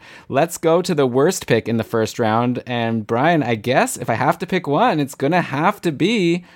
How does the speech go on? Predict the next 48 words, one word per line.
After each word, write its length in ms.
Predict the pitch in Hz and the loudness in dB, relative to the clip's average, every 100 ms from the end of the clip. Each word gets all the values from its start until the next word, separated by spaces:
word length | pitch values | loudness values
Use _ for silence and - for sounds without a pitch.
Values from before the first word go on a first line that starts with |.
| _ | _
Patrick 380 | 151 165 - 170 | 0 0 0 -2
Kane. 480 | 170 220 233 107 98 _ _ _ | 0 2 2 -2 -8 _ _ _
Right? 380 | - 120 180 254 | -2 2 2 2
That, 160 | 139 - | 0 0
that's 220 | 151 185 | 0 0
my 200 | 165 190 | 2 2
pick. 120 | 156 | 2
I'm 140 | 127 120 | 0 0
curious 240 | - 160 | -2 -2
if 80 | 165 | 0
you'll 140 | 160 | 0
agree, 260 | 151 135 170 | 2 2 2
but 220 | 131 127 - - | 2 0 -4 -16
he's 380 | - 151 165 156 | -2 0 2 -2
played 640 | - 156 143 139 139 - _ | -2 2 4 4 2 -2 _
forty-two 540 | - 160 185 185 185 | -2 2 2 2 0
games 380 | 135 113 107 120 | 2 2 2 2
and 60 | |
he 20 | 135 | 0
has 100 | 123 | 0
forty-two 500 | - 139 151 151 139 | 0 0 0 0 -2
points. 440 | - 143 110 113 | 0 0 0 -2
So 100 | 127 | 0
obviously 380 | 113 151 175 170 | 0 0 0 2
that's 260 | 143 131 | 2 0
good. 580 | 104 107 135 131 110 107 - | -6 -2 2 2 2 -2 0
I 140 | 131 | 2
guess 260 | 131 185 - | 4 2 0
actu-, 380 | 147 156 151 | 0 0 2
it's 180 | 151 135 | 0 0
just, 120 | 175 | 2
like, 120 | 175 135 95 | 2 0 -2
of 240 | - 143 151 | 0 0 2
all 180 | 143 139 | 2 2
the 80 | |
people 340 | 135 147 156 131 | 0 -2 0 0
in 60 | |
this 160 | 127 117 | 0 0
round, 420 | 127 131 113 107 | 2 4 4 2
he's 200 | 110 123 | -2 -2
the 100 | 127 | 0
one 220 | 117 117 | 2 2
who 140 | 117 117 | 0 -2
seems 260 | - 123 113 | -4 -4 -2
to 60 | |
have 180 | 117 113 | -2 -2
the 100 | 113 | -2
lowest 360 | 113 113 110 | -2 0 -2